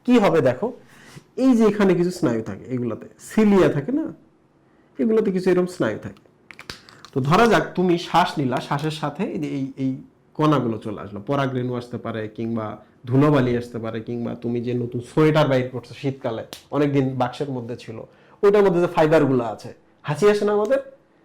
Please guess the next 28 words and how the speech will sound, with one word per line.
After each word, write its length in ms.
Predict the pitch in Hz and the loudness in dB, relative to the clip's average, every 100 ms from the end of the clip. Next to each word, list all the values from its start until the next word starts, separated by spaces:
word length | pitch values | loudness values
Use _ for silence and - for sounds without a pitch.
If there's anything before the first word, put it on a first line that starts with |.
| _ - | _ 0
রুম 220 | 135 170 | 2 2
ঝাড়ু 220 | 151 156 | 4 2
দিতে 180 | 160 160 | 2 -2
হাঁচি 300 | 151 143 190 | -6 -2 0
আসে 160 | 196 233 | 0 -4
না? 140 | 330 - _ _ - | -6 -10 _ _ -8
তো 60 | |
ধুলোবালিগুলো 600 | 123 160 202 214 220 240 | 0 6 6 6 6 6
যখন 380 | 208 196 - 156 - _ _ _ _ _ _ _ _ | 6 4 0 -8 -10 _ _ _ _ _ _ _ _
এখানে 380 | - 147 240 247 | -4 0 4 4
আসে 200 | 165 269 | 4 2
তখন 180 | 240 220 | 2 2
হাঁচি 340 | 175 139 - | 0 -2 -6
হয়। 180 | 120 117 - _ _ _ _ _ _ _ - | -12 -16 -20 _ _ _ _ _ _ _ -6
আর 140 | 139 | -2
যখন 220 | 151 208 | 0 0
অনেক 400 | 220 151 214 233 | -2 -2 -2 2
বেশি 240 | 247 247 214 | 0 2 0
হয়, 380 | 156 127 175 - - _ _ - | 2 0 0 -6 -16 _ _ -10
এখান 280 | 147 196 196 | -4 0 0
থেকে 160 | 202 | 0
এই 240 | - 254 285 | -6 -2 2
অঞ্চলে 380 | 220 147 123 | 4 2 0
আসে। 240 | 101 - 113 - | -2 -8 -12 -2
এরা 180 | 170 247 | 2 4
করে 240 | 247 175 | 4 4
কি? 300 | 135 165 294 - - _ - | 4 2 2 -2 -20 _ -4
খবরটা 800 | - 180 226 214 120 117 - | 2 6 6 4 4 4 0